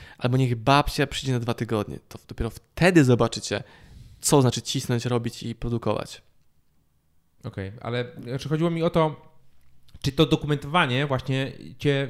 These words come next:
Speaker 2: nie wybija, czy to jest po prostu element twojej pracy codziennej, twojego życia?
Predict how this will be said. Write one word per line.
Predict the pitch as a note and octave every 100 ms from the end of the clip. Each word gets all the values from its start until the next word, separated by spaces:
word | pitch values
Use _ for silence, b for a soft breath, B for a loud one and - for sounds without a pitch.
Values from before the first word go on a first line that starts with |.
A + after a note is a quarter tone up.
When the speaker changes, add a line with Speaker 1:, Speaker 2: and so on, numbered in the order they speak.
| F2
Speaker 2:
nie | C#3 C#3+ C#3
wybija, | C3+ C#3 D3+ D3+ C#3 C#3+ b b b b b b _ _ _
czy | -
to | F#3
jest | F3
po | E3+
prostu | E3+ -
element | D3+ C#3+ C#3 -
twojej | - B2+
pracy | C#3 B2+ C3
codziennej, | B2 B2+ C3 B2 B2+
twojego | - C3 A#2+ A#2+
życia? | B2 - A#2+